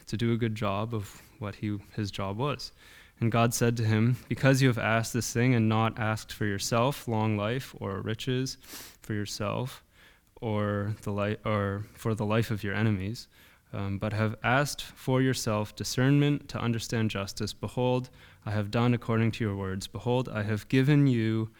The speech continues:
a wise and discerning heart, so that there has been no one like you before you, nor shall one like you arise after you."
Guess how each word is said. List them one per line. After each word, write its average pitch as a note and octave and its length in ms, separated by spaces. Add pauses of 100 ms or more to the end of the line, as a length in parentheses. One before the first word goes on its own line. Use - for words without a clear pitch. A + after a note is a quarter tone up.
(320)
a G#2+ 80
wise A#2 560
and G#2+ 180
discerning B2+ 560
heart, G#2+ 400 (800)
so - 240
that G#2 300
there G#2 140
has G2+ 200
been G#2 220
no A#2 140
one D3 180
like A#2+ 300 (480)
you A#2 180
before A2+ 380
you, G#2+ 280 (760)
nor G#2+ 280
shall G#2 360
one G#2 180
like G#2 220
you G#2 120
arise F#2+ 360
after - 440
you." - 280